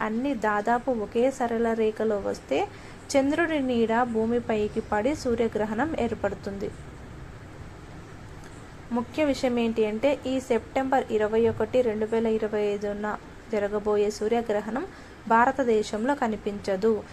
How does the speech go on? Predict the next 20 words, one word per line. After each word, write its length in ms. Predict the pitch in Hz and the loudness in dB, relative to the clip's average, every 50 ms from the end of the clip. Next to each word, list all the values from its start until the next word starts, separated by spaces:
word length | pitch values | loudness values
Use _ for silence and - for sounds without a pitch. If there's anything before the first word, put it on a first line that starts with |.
| - - - - | -18 -14 -8 -6
ఇది 200 | 226 208 214 226 | -4 -2 -2 -2
తూర్పు 420 | 220 - 220 214 214 214 208 - 247 | 2 4 4 4 4 2 2 2 4
ఆస్ట్రేలియా, 800 | 226 214 214 208 - - - 220 214 208 202 208 202 226 262 302 302 | 4 4 2 0 -4 -8 -4 0 0 0 2 2 2 2 4 2 2
న్యూజిలాండ్, 760 | 262 220 214 208 208 196 202 208 202 202 202 202 226 262 262 233 226 | 2 2 0 0 0 0 0 -2 -2 0 -2 -2 0 0 0 0 0
దక్షిణ 380 | - - - - - 233 233 233 220 - | -2 -2 -4 -4 -2 0 0 0 0 0
పసిఫిక్ 480 | 202 190 - - 214 - 247 240 - - | -2 -4 -4 -6 -4 -2 -2 -2 0 -2
వంటి 220 | 220 208 202 - 214 | -4 -2 -2 -4 -6
ప్రాంతాల 480 | - 208 208 208 214 214 226 226 226 220 214 214 | -2 -2 -4 -2 -2 -2 0 0 0 0 0 -2
నుండి 240 | 208 202 208 208 208 208 | -4 -4 -6 -6 -4 -4
మాత్రమే 380 | 208 202 190 - - 214 247 294 | -6 -6 -6 -4 -4 -2 -2 -2
కనిపిస్తుంది. 880 | 285 - 233 208 208 - - 208 - - - - 202 196 202 202 214 208 - - - - - - - - - - - - - - - - - - - - - - - 254 | 0 0 -2 -2 -2 -6 -8 -8 -8 -8 -8 -6 -6 -4 -2 -2 -2 -2 -4 -8 -14 -20 -20 -20 -20 -20 -20 -18 -20 -18 -20 -20 -20 -20 -18 -18 -18 -18 -10 -2 0 0
ఓకే 200 | 262 262 277 269 | 2 2 2 0
ఫ్రెండ్స్, 360 | 269 - 269 277 277 277 - - | 0 2 0 0 0 0 -2 -2
ఈ 60 | 254 254 | -2 0
వీడియో 200 | 240 254 254 247 | 2 2 2 2
కనుక 280 | 247 247 247 233 240 | 2 0 -2 -4 -4
మీకు 300 | 247 240 233 226 233 - | -2 -2 -2 -2 -2 -2
నచ్చినట్లయితే 720 | 220 214 208 - 233 233 226 226 226 226 220 214 214 - 220 | -4 -4 -4 -4 -2 -2 -2 -2 0 -2 -2 -2 0 -2 -2
లైక్ 300 | 214 208 208 202 196 - - | -2 -2 -4 -4 -6 -8 -6
చేయండి, 220 | 233 233 233 233 | -2 -2 -2 -2